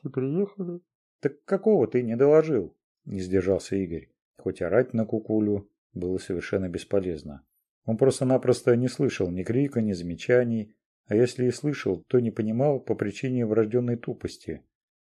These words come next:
Speaker 2: Заменить бы его, но не на кого. Поэтому Васютка, выматерившись от души, но про себя, спокойно попросил: "Доложи нормально. Во сколько выехали? Куда заезжали?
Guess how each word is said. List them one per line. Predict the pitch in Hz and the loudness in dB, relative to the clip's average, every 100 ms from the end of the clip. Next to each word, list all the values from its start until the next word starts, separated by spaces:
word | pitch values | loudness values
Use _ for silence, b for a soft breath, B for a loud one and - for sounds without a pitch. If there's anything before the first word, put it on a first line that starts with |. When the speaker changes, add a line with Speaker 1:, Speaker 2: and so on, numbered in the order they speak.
| _ _ _ - | _ _ _ -6
Speaker 2:
Заменить | 95 117 151 147 | -4 -2 -2 -2
бы | 98 98 | 0 2
его, | 98 95 82 76 | 2 0 -2 -6
но | 80 104 | -8 -6
не | 120 147 | -6 -6
на | 87 | -6
кого. | 80 82 76 69 _ _ _ _ _ _ | -6 -8 -8 -16 _ _ _ _ _ _
Поэтому | 90 87 90 87 | -4 -4 -4 -8
Васютка, | 82 78 120 131 - 117 117 110 - | -6 -6 -4 -4 0 2 2 0 -8
выматерившись | 104 104 104 92 98 95 - 92 - | -4 0 0 -2 -2 -2 -4 -8 -6
от | 85 | -8
души, | 80 80 - 117 123 _ _ - | -8 -10 -4 -4 -4 _ _ -10
но | 98 | -6
про | 101 | -4
себя, | - 98 101 101 - _ | -4 -4 -4 -4 -8 _
спокойно | _ - 82 101 107 104 | _ -6 0 0 0 -4
попросил: | - - 87 - 82 69 _ _ _ _ _ - | -10 -8 -8 -6 -10 -12 _ _ _ _ _ -4
"Доложи | 117 131 135 165 | 2 2 2 2
нормально. | 139 120 104 95 92 - _ _ _ _ | 0 0 -2 -4 -8 -12 _ _ _ _
Во | 107 | -2
сколько | 131 180 127 107 | 0 2 2 0
выехали? | 104 135 135 - 117 113 - _ _ | -2 -2 -4 -6 -4 -6 -10 _ _
Куда | - 131 165 | -2 0 2
заезжали? | 101 90 82 90 113 123 113 | 0 -6 -8 -6 -4 -6 -10